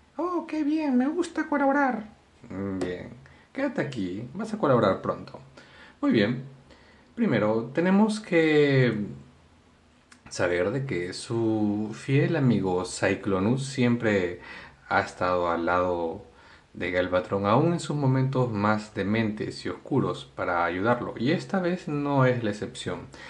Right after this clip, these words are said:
Y es que nuestro amigo Cyclonus es la respuesta a nuestras plegarias de la cabeza disfuncional de nuestro amigo Galvatron.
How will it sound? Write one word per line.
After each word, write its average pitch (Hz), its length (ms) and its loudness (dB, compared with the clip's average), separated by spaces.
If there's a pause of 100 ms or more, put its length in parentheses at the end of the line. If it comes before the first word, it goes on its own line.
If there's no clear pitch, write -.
(200)
Y 104 140 0
es 135 140 0
que 151 220 -2
nuestro 113 380 -2
amigo 101 840 2 (120)
Cyclonus 98 840 -2 (340)
es 101 200 -4
la 95 120 0
respuesta 151 800 0
a 131 60 4
nuestras 101 380 0
plegarias 92 1040 0 (140)
de 90 640 -2
la 87 260 -6
cabeza 90 1000 -2 (440)
disfuncional 101 1000 -2 (640)
de 101 220 -2
nuestro 95 340 -6
amigo 87 380 -2
Galvatron. 87 580 -8